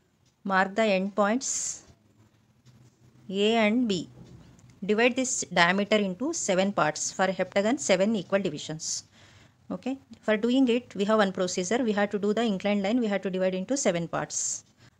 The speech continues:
Let us do one inclined line of any angle. Okay. This is the process of doing equal divisions. And divide this line into again seven divisions. We can take any length, one centimeter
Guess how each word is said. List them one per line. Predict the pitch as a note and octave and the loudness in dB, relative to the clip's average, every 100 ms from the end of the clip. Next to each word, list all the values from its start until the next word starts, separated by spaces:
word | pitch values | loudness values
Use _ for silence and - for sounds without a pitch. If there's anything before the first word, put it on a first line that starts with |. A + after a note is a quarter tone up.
| - | -6
Let | G3+ G#3 | -2 0
us | A#3+ | -2
do | G3 G#3+ | 0 0
one | A3 F#3+ | 2 2
inclined | F3+ - G3 A3 | 6 8 8 4
line | G3 A3+ | 4 4
of | B3+ B3 | 2 2
any | A3+ A#3+ | 2 4
angle. | G3 E3 D3+ - - | 4 2 -4 -8 -16
Okay. | F#3 A#3 | -10 -6
This | A3 F3+ | -6 -4
is | F#3+ | -2
the | A3+ | -2
process | - F3+ F#3 G3+ | 2 2 2 -2
of | G#3+ G3+ | 0 0
doing | F#3 A3 | 0 0
equal | G#3+ - F#3+ | 0 0 -4
divisions. | E3+ D#3 D#3+ - - - - - - - - | -4 -6 -8 -10 -14 -18 -20 -20 -20 -12 -2
And | A3+ | 2
divide | A3 A3 A#3+ | 4 4 4
this | B3+ B3 | 2 0
line | A3 G#3+ | 0 2
into | A3+ G#3+ B3+ | 2 0 2
again | B3 F#3+ A3+ | 2 2 -2
seven | D#4+ - F#3+ A3 | -2 0 2 2
divisions. | G3+ E3 D#3+ D#3+ - - - _ - | 0 -2 -4 -6 -6 -6 -8 _ -8
We | G#3+ | -2
can | A3+ | 0
take | A3+ B3 | 2 2
any | G3 G3+ | 4 2
length, | G#3 E3 D#3+ | 2 0 -2
one | F3+ | -4
centimeter | F3+ G3 F#3 F#3+ F#3 | -2 -4 -4 -2 0